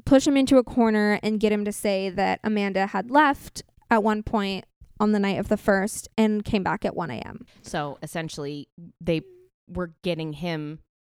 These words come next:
Speaker 2: to poke a hole in her alibi.
Speaker 1: Yeah,
Speaker 2: Okay.
Speaker 1: exactly. Um, and so then once he admits that, they bring Amanda in to talk to her.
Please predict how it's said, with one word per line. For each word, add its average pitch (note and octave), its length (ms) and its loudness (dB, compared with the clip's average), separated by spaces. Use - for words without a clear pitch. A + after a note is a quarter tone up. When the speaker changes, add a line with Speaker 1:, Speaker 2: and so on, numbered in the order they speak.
Speaker 2:
to - 120 -10
poke E3 260 -2
a D3+ 60 -12
hole C#3 240 -10
in C3+ 60 -16
her - 220 -18
alibi. - 320 -14
Speaker 1:
Yeah, G3+ 160 0
Speaker 2:
Okay. - 80 -2
Speaker 1:
exactly. G#3+ 460 0
Um, A3+ 420 4
and A#3 160 0
so A#3+ 140 4
then G#3+ 480 2
once A#3+ 320 4
he D#4 100 -2
admits B3+ 300 0
that, A3 360 4
they A3+ 100 -2
bring G#3+ 200 0
Amanda C4 480 2
in G#3 480 2
to A#3 100 2
talk G#3+ 240 0
to G3+ 100 -6
her. D3 280 -2